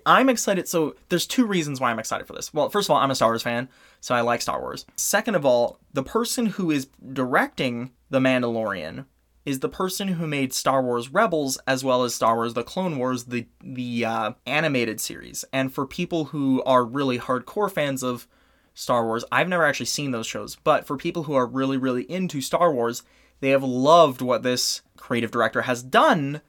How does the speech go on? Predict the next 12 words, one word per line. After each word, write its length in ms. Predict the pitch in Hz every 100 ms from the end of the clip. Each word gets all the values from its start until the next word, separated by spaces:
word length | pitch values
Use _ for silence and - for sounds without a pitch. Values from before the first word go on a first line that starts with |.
| _
with 300 | - 143 143 -
those 220 | 131 127
shows 320 | - 247 170
because 320 | 165 - 139
they 160 | 147 160
think 300 | - 156 -
that 120 | 139
he 220 | - 139 131
is 120 | 117
doing 480 | 127 127 123 120 117 _ _ -
the 100 | 131
series 720 | - - 127 123 120 113 -